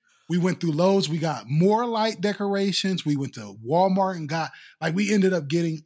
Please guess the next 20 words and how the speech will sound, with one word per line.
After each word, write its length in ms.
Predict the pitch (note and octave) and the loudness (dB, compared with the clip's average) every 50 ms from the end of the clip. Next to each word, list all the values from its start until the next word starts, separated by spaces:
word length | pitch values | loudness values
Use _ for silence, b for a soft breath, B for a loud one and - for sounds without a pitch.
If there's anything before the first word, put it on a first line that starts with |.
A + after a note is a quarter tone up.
| _ - E3 | _ -10 -4
<clears throat> 180 | E3 E3 E3 | 0 0 0
because 360 | D3 D#3+ - - E3+ D#3 C#3 | 0 0 0 0 0 0 0
my 140 | D3+ D3+ D3+ | -2 -2 -2
nephew 340 | D3+ F3+ G#3+ G3+ - G3 F3 | 0 0 0 0 2 0 0
is 100 | D3 B2+ | 0 0
really 300 | C3 D#3 D3+ C#3+ C#3+ C3 | -2 -2 0 -2 -2 -2
into, 240 | C#3 C#3+ B2+ - C3 | -4 -6 -4 -4 -6
like, 180 | C3 B2+ A#2 | -8 -8 -8
Jack 260 | G#2+ - D3 D3 C#3 - | -6 -6 -6 -6 -4 -6
Skellington, 520 | - - C#3+ C#3 C#3 C#3+ C3 - D3 C3+ | -6 -6 -6 -4 -4 -4 -4 -4 -4 -4
Nightmare 380 | B2+ C3 C3+ C3+ C3 C3 B2+ A#2+ | -4 -2 -2 -2 -2 -2 -4 -6
Before 300 | B2 A#2 - - B2 - | -8 -10 -10 -12 -12 -12
Christmas, 480 | _ - C#3 C3+ - - B2+ A#2+ - - | _ -8 -6 -6 -4 -6 -6 -8 -8 -8
and 100 | A#2+ A#2+ | -10 -12
he 140 | A2+ - E3+ D#3+ | -6 -4 -4 -4
found 360 | - - D3+ C#3 C3+ C3 G2+ | -4 -6 -6 -4 -4 -4 -4
the, 140 | A#2 G#3 F3+ - - | -6 -14 -14 -8 -2
they 120 | D#3+ F3+ | 0 2
had 280 | E3+ F3 D#3 A#2+ A2 A2+ | 2 2 2 0 -4 -6
one 480 | A#2+ B2+ D#3+ F#3 G#3 A#3 B3+ C4 C4 B3+ | -2 2 2 4 4 4 2 2 0 -2